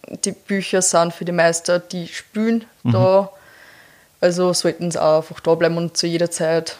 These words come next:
Speaker 1: quasi zur Verfügung stehen, wenn man den, äh, Vereinsraum mietet, sollen die Bücher da sein.
Speaker 2: Mhm.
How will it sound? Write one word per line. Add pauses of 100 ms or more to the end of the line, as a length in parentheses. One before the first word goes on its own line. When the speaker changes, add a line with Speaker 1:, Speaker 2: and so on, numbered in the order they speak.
(120)
Speaker 1:
quasi
zur
Verfügung
stehen,
wenn
man
den, (520)
äh,
Vereinsraum
mietet,
sollen
die
Bücher
da
sein.
Speaker 2:
Mhm.